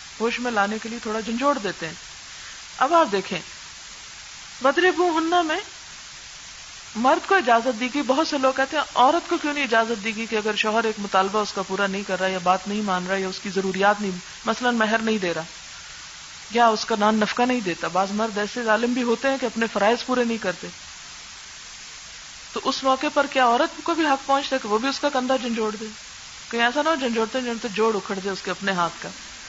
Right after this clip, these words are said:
اور اگر لگائے گی تو زیادہ کھائے گی، اس لیے عورت کو منع کر دیا گیا کہ وہ اس طریقے سے اپنا حق نہ لے۔ اس کے لیے اگلا حصہ ہے،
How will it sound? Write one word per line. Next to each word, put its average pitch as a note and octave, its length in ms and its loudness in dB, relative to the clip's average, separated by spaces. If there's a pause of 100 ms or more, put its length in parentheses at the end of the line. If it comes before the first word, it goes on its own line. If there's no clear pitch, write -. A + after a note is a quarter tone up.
(720)
اور G#3 140 2
اگر A3+ 200 4
لگائے A3 440 4
گی D4+ 140 0
تو E4+ 100 0 (960)
زیادہ A#3+ 320 6
کھائے F#3 300 2
گی، F3 120 -10
اس - 200 -4
لیے C#4 160 2 (380)
عورت C4 280 4
کو C#4 80 2
منع A#3 280 4
کر A#3 100 2
دیا A#3 200 0
گیا C4+ 160 2
کہ B3+ 120 -2
وہ C4+ 320 4 (400)
اس - 180 -2
طریقے A#3+ 380 2
سے B3 120 0
اپنا A3 220 2
حق G#3+ 280 2
نہ A3+ 120 2
لے۔ E3+ 220 2 (1300)
اس A#3 140 -2
کے D4 100 2
لیے C4 160 2
اگلا B3+ 300 4
حصہ G3 300 0
ہے، D#3+ 220 0